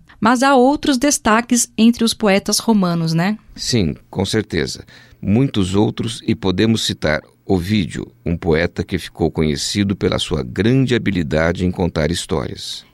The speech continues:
Speaker 1: E quais foram suas obras de destaque?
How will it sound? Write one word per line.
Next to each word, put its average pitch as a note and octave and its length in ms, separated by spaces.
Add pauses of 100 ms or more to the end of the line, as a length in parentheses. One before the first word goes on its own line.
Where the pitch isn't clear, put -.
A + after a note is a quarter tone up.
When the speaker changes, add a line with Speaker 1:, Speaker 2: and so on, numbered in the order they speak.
Speaker 1:
E A#3+ 80
quais D4 320
foram C4+ 240
suas B3 380 (140)
obras G#3 440
de F#3 100
destaque? F3+ 680